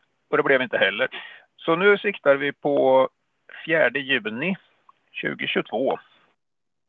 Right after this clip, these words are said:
Det vill säga om, vad blir det, fem månader.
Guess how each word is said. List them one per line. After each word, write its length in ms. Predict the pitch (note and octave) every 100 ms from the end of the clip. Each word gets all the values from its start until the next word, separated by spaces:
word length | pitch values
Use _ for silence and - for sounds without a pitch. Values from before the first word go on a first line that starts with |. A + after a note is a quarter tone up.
| _ _ _ -
Det 100 | C#2
vill 140 | C2
säga 280 | - B1+ A#2+ -
om, 380 | A#2 A2+ A#2
vad 120 | A#2 A#2+
blir 140 | A2
det, 180 | A2+ A#2
fem 140 | - A#2
månader. 440 | B2 A2+ A2 E3+